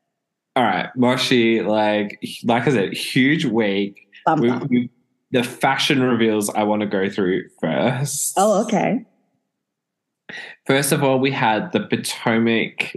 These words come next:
Speaker 1: reunion looks drop.
Speaker 2: Okay.
Speaker 1: The theme is blue. I'm gonna just, like, name the housewife and we're gonna, like,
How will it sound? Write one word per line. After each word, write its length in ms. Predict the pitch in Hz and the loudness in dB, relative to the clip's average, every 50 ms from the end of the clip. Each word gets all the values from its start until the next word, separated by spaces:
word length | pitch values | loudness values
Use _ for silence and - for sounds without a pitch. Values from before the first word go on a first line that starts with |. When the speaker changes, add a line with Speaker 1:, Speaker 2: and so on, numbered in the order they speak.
| - _ | -10 _
Speaker 1:
reunion 880 | 117 110 107 107 104 98 107 110 117 120 120 120 113 113 110 110 104 - - | -2 0 0 0 0 0 2 2 2 2 2 2 2 0 0 -2 -2 -4 -4
looks 840 | - 104 104 101 101 104 107 113 123 147 147 139 - - - - - - - - | -2 0 2 2 2 2 2 2 2 0 -2 -4 -6 -4 -4 -4 -6 -8 -10 -8
drop. 560 | 87 - - 98 95 104 139 247 240 - - - - - - - _ _ _ - | -6 -2 0 2 2 2 2 0 -2 -6 -12 -14 -16 -16 -18 -20 _ _ _ -4
Speaker 2:
Okay. 340 | 175 170 185 160 156 180 254 - - - _ _ _ _ _ _ _ _ _ _ _ _ _ - | -4 -2 -2 -2 -2 -2 -2 -4 -8 -14 _ _ _ _ _ _ _ _ _ _ _ _ _ -6
Speaker 1:
The 480 | 98 98 107 107 110 110 110 - - - | -2 0 0 2 2 0 -2 -4 -4 -2
theme 240 | - 120 123 127 131 | 0 0 2 2 2
is 120 | 131 131 | 0 0
blue. 720 | 117 110 104 117 110 110 107 110 113 113 110 95 78 - - - - _ _ _ _ _ _ _ _ _ _ _ _ - - _ _ _ _ _ _ _ _ _ - | -2 -2 0 0 2 2 2 2 2 2 0 0 -4 -6 -10 -14 -20 _ _ _ _ _ _ _ _ _ _ _ _ -20 -20 _ _ _ _ _ _ _ _ _ -2
I'm 280 | 123 117 123 131 131 | 0 2 2 0 2
gonna 560 | 123 143 143 139 143 143 143 139 139 123 - 104 | 2 2 2 2 2 2 2 2 0 0 -2 0
just, 260 | 117 127 123 123 - | 0 0 0 0 0
like, 360 | 117 110 113 110 107 - - | 2 2 2 0 -2 -6 -6
name 300 | 107 107 107 104 104 107 | -4 -2 0 0 0 0
the 60 | 104 | -2
housewife 640 | 101 104 101 92 92 92 - - 101 92 92 92 90 - | 0 0 0 0 0 -2 -2 -2 0 0 0 -2 -2 -4
and 120 | - 95 | -6 -4
we're 120 | 95 92 | -4 -2
gonna, 240 | 90 92 90 90 87 | -2 0 0 0 0
like, 640 | 85 82 82 85 85 82 82 76 65 62 - - - | 2 0 0 0 0 0 0 -2 -2 -4 -6 -8 -14